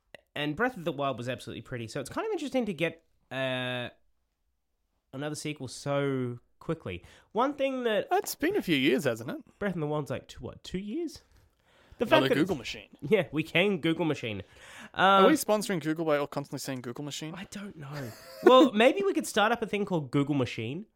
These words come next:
Speaker 2: <laughs>
Speaker 1: Like, and we actually call it the number Google. Like, they just go from there, 'cause, I mean, the results are gonna be endless. There was a game called
Speaker 2: Twenty seventeen, yeah.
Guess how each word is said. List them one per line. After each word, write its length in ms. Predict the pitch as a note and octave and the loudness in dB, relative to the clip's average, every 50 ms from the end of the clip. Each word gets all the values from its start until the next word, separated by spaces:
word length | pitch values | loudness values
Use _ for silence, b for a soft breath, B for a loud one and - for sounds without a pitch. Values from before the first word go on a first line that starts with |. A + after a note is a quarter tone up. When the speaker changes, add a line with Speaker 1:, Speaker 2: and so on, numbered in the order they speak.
| _ _ _ _ _ _ _ _ _ | _ _ _ _ _ _ _ _ _
Speaker 2:
<laughs> 640 | - - - - - - G#3+ - - G3 - G#3+ F#3 | -20 -8 -6 -6 2 4 4 8 8 8 8 8 6
Speaker 1:
Like, 200 | D#3+ F3 F3+ E3 | 6 6 6 6
and 100 | F3+ F#3+ | 6 4
we 100 | F#3 F3+ | 6 6
actually 300 | F#3 F#3+ - - G#3 F#3 | 6 6 4 0 -2 -2
call 300 | D3 - E3+ F3 E3+ F3 | -2 -2 -2 -2 0 0
it 60 | - D3+ | -2 -2
the 80 | D3+ | -2
number 260 | C3+ C#3 C#3 D3+ D3+ | 0 0 0 0 0
Google. 440 | D3+ B2+ D3+ D#3 - F3 F#3 F#3 - _ _ - - _ - - _ _ _ _ _ _ - | 2 2 2 2 2 0 -4 -4 -8 _ _ -20 -20 _ -20 -20 _ _ _ _ _ _ -14
Like, 300 | B2 A2+ A2+ G#2 - - _ _ _ _ _ _ _ _ _ _ _ _ _ _ _ _ _ _ - | -10 -8 -8 -8 -10 -12 _ _ _ _ _ _ _ _ _ _ _ _ _ _ _ _ _ _ -20
they 240 | B2+ A#2 A#2 C#3+ | -20 -8 -8 -6
just 180 | B2+ C3 B2 - | -6 -6 -6 -2
go 120 | D3 C3+ | -2 -2
from 140 | A#2+ B2+ A#2 | -2 -2 -4
there, 140 | A2 B2+ C#3+ | -4 -4 -4
'cause, 160 | C#3+ - B2 A#2+ | -6 -6 -6 -6
I 40 | |
mean, 280 | A#2+ A#2+ A#2+ A#2+ F2+ D2 | -4 -4 -4 -6 -8 -10
the 80 | F#2+ A#2+ | -12 -12
results 380 | A#2 A#2+ G#2+ A#2 A#2+ G2+ - - | -12 -8 -8 -8 -8 -8 -12 -14
are 20 | |
gonna 140 | G#2+ G#2 G2+ | -12 -12 -12
be 200 | G2 G#2 - - - _ _ _ _ _ | -12 -12 -14 -16 -20 _ _ _ _ _
endless. 520 | A#2+ A2+ A#2 B2 A#2 D3 E3 D#3+ - - b b b b b b b b - | -8 -6 -6 -6 -4 -4 -6 -6 -6 -14 b b b b b b b b -4
There 180 | D#3 F#3 A#3 B3+ | 2 2 2 4
was 120 | C4 B3 | 2 0
a 40 | A#3 | 0
game 360 | F#3 G#3+ A#3 B3+ C#4+ D4 C#4+ | 0 2 2 4 2 2 0
called 220 | C#4 - - A#3 A3 | -4 -6 -6 -2 0
Speaker 2:
Twenty 140 | G#3+ G#3 G3+ | 2 2 2
seventeen, 440 | G3+ G3 F#3+ F#3+ F#3 G#3+ B3 G3 D3+ | 2 2 0 0 0 -2 -4 -4 -4
yeah. 160 | E3 A3 | -6 -6